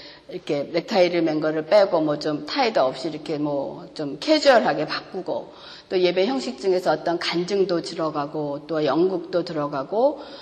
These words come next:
또 춤도 들어가고, 또 이렇게 우리가 아는 유명 인사들이 어떤 그 간증이나 이런 거를 예배해서 그 예배의 교회의 문턱을 낮추고자 하기 위해서 그러한 열린 예배의 형태를 가지고 열린 예배를 합니다.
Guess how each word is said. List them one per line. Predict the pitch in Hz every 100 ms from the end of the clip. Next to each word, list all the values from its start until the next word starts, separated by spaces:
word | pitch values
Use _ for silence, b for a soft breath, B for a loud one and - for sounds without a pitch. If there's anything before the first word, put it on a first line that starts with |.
| B
또 | 160 156
춤도 | - 349 339 320 196
들어가고, | 185 170 147 135 - 151 285 - -
또 | 165 160 147
이렇게 | - 175 143 135 - - - -
우리가 | 185 220 202
아는 | 160 185 190
유명 | 214 233 196
인사들이 | 190 208 185 175
어떤 | 160 160 175 160 151
그 | 160 151 143 -
간증이나 | 165 170 170 160 156
이런 | 160 175
거를 | 170 165 165
예배해서 | 165 165 151 151 240 - B B B B
그 | 190
예배의 | 175 190 202 190 254 285
교회의 | 190 185 185 240
문턱을 | 185 220 - 262 254 214
낮추고자 | - - 202 170 -
하기 | 214 220 180
위해서 | 151 151 240 247
그러한 | 180 165 170 151
열린 | 139 185 247
예배의 | 208 170 170 185
형태를 | 277 262 220 196
가지고 | 180 160 165 208
열린 | - 151 185 240
예배를 | 165 156 151 202 277
합니다. | 202 156 131